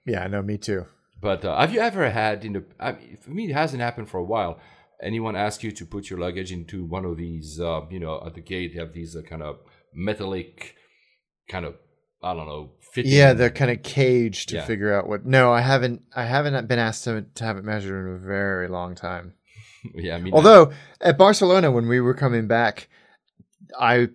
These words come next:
Speaker 1: they scolded me for having a, um, duty-free shopping bag and a backpack. Apparently, I had to put my duty-free shopping
Speaker 2: In the
Speaker 1: bag
Speaker 2: backpack.
Speaker 1: in the backpack.
Speaker 2: So to only have two, right?
Speaker 1: No, just one.
Speaker 2: Oh.
Speaker 1: Like, I had a backpack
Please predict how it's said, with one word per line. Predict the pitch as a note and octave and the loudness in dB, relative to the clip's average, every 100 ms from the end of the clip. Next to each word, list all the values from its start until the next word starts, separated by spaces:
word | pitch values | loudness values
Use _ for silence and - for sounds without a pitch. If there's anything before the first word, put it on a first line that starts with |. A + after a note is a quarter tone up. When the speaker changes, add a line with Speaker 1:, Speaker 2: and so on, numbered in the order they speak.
| _ _ _ | _ _ _
Speaker 1:
they | B2+ B2 B2 A#2+ A#2 | 4 6 8 6 2
scolded | A2 - - D3+ D#3 D3 | -4 -6 4 6 8 6
me | C3 B2 | 4 0
for | - B2 | 0 -2
having | A#2 A#2 A2 A2+ A2+ | 2 2 2 -4 -6
a, | - A2 G#2+ G#2 G#2 - _ _ _ _ _ | -6 -4 -2 -2 -4 -10 _ _ _ _ _
um, | G#2 F#2+ F#2 F2+ | -8 -8 -10 -4
duty-free | D3 D3+ C#3+ C#3+ | 2 4 4 2
shopping | B2 D3+ C3 C3+ A#2 | 4 4 4 2 4
bag | A#2 A2 | 4 2
and | - B2+ A#2 | -2 0 2
a | |
backpack. | G#2 A2+ - A2+ - - _ _ _ _ | 2 0 0 -12 -12 -18 _ _ _ _
Apparently, | - B2+ B2+ A#2+ | -4 -4 -2 -2
I | A2+ | 0
had | A2+ A2+ | -2 -6
to | |
put | A#2+ C3+ | -8 -6
my | A#2 | -4
duty-free | A2+ A2+ A2+ - A#2+ | -4 -2 -4 -2 -4
shopping | A2+ G#2+ G#2 D#3+ | 0 0 2 2
Speaker 2:
In | |
the | C#3+ G2+ | 4 4
Speaker 1:
bag | G#2+ G#2 - | 4 4 0
Speaker 2:
backpack. | F#2 D2+ | -2 -2
Speaker 1:
in | D#3 E3+ F3 | 2 2 4
the | D3+ | 4
backpack. | D3 C#3 | 4 4
Speaker 2:
So | C#3+ A#2+ | 2 0
to | B2+ | 2
only | B2 B2+ | 2 4
have | A2+ A2 | 4 4
two, | - A2+ D#2+ | 2 -2 -2
right? | E2 G#2 C3+ - _ _ | -2 -2 -4 -12 _ _
Speaker 1:
No, | B2 E3 C#4+ D3+ | 6 10 10 10
just | D3 - | 4 2
one. | C#3+ A#3+ A#2+ D#2+ _ _ _ - - | 2 2 0 -4 _ _ _ -20 -8
Speaker 2:
Oh. | F3+ A#3 | -4 2
Speaker 1:
Like, | - | 4
I | D3 | 6
had | D#3 D#3 | 10 10
a | C#3+ | 12
backpack | D#3 G3+ - G3 F#3 | 10 10 6 4 4